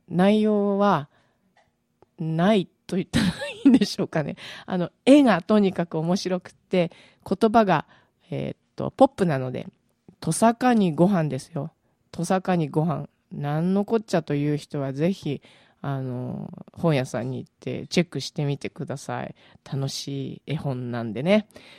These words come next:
さあ、もう早くも二本目に行きますよ。えー、二冊目はですね、素敵な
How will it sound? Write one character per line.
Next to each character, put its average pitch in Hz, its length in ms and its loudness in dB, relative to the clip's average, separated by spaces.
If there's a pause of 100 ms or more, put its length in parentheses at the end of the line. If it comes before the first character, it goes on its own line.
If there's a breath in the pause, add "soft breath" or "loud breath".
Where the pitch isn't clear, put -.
(200 loud breath)
さ 147 360 0
あ、 - 60 -20 (420)
も 160 140 0
う - 20 -4
早 170 260 0
く - 120 -10
も 127 300 -6 (160)
二 151 240 2
本 175 260 4
目 165 140 2
に 127 220 -4
行 131 100 -10
き 123 100 -6
ま 117 100 -4
す - 140 -10
よ。 180 160 -6 (420)
え 139 160 -6
ー、 135 40 -6
二 131 120 -6
冊 240 280 -2
目 240 100 2
は 170 80 0
で 131 80 -8
す - 160 -12
ね、 - 120 -10 (760 soft breath)
素 - 200 -16
敵 311 240 0
な 269 200 -2